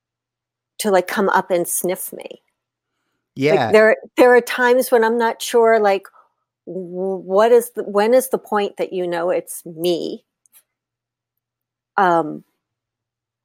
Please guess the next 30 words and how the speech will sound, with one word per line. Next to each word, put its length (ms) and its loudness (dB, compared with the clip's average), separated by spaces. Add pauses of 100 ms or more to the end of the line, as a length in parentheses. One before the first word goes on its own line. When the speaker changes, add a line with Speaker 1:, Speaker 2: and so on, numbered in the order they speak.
(300)
Speaker 1:
and 160 2
it 120 6
is 180 6
funny, 260 2
like, 160 2
sometimes 440 -4
she'll 160 -4
have 240 -2
to 80 -4
sniff 360 -4
a 60 4
little 280 2
bit 380 -2
on 300 0
me. 380 -4 (420)
I 40 -4
mean, 140 6
it's 180 0
fast, 680 2
but 160 0
she'll 140 2
sniff, 480 2
and 140 -2
then 160 0
it's 160 -10
like, 180 -6
"Yay, 60 -2 (480)
it's 160 -10
you." 560 -2 (500)
Um, 440 -4